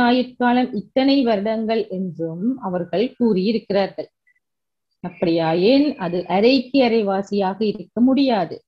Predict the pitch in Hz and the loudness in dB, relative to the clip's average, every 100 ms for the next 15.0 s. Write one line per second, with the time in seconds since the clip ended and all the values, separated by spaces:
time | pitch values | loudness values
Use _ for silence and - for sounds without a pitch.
0 | _ _ _ _ _ _ _ _ - 214 | _ _ _ _ _ _ _ _ -6 -2
1 | 233 262 285 262 233 208 208 214 226 208 | 0 2 2 2 2 0 -2 -2 -2 -2
2 | 202 196 214 202 170 - 175 165 147 - | -2 -4 -4 -4 -6 -8 -10 -8 -8 -10
3 | 175 175 202 196 226 233 233 208 247 - | -6 0 2 4 6 4 2 0 2 0
4 | 254 254 247 233 233 - - 202 220 226 | 2 4 4 2 0 -2 -8 -6 -2 -2
5 | 220 226 190 196 196 - 262 277 202 196 | -2 -2 -4 -8 -10 -4 -2 0 0 0
6 | 202 180 151 - _ _ _ _ _ _ | 0 0 -2 -8 _ _ _ _ _ _
7 | - 277 311 311 269 247 240 214 233 - | 2 4 6 6 6 4 4 2 2 0
8 | 202 220 262 226 190 151 - _ _ _ | 0 2 2 0 -2 -6 -14 _ _ _
9 | _ _ _ _ _ _ _ _ _ - | _ _ _ _ _ _ _ _ _ -2
10 | - 587 320 - - _ _ _ _ _ | 0 0 -2 -4 -10 _ _ _ _ _
11 | _ _ _ _ _ _ _ _ _ _ | _ _ _ _ _ _ _ _ _ _
12 | _ _ 226 247 - 349 294 269 269 302 | _ _ -6 -4 0 0 0 -2 0 2
13 | 302 254 240 254 247 233 254 240 196 214 | 2 2 0 -2 0 0 -2 -2 -4 -4
14 | 247 285 247 214 190 160 170 170 165 139 | -4 -4 -4 -4 -6 -8 -8 -8 -8 -12